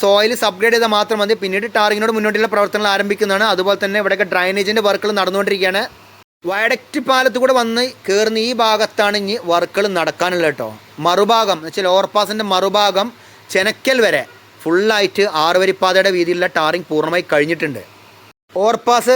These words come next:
ഗതാഗതത്തിന് വേണ്ടി തുറന്നു കൊടുത്തിട്ടുണ്ട്. പിന്നെ അതുപോലെ തന്നെ രണ്ട് ഭാഗത്തുമുള്ള സർവീസ് റോഡിൻ്റെ പണികൾ ഫുള്ളായിട്ട്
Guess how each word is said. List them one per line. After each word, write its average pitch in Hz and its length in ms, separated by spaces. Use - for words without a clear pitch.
ഗതാഗതത്തിന് 214 400
വേണ്ടി 220 220
തുറന്നു 202 280
കൊടുത്തിട്ടുണ്ട്. 190 460
പിന്നെ 196 140
അതുപോലെ 196 180
തന്നെ 202 180
രണ്ട് 190 140
ഭാഗത്തുമുള്ള 190 560
സർവീസ് 175 460
റോഡിൻ്റെ 185 300
പണികൾ 175 220
ഫുള്ളായിട്ട് 170 320